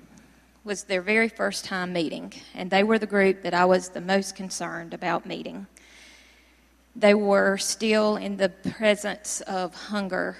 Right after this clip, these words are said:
and in need of clothes and hopeless for the most part. Um,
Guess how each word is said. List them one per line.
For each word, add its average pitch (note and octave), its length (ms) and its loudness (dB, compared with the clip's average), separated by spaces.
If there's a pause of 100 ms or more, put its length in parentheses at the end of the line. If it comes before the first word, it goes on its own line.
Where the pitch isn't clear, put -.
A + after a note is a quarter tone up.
(260)
and F3+ 500 -6
in G3 180 -4
need G3 200 -2
of - 160 -8
clothes F3+ 920 0
and F#3 680 -6 (720)
hopeless G3+ 720 -8 (180)
for F#3 100 -14
the - 80 -16
most F3 240 -10
part. - 400 -2 (1120)
Um, G3 380 0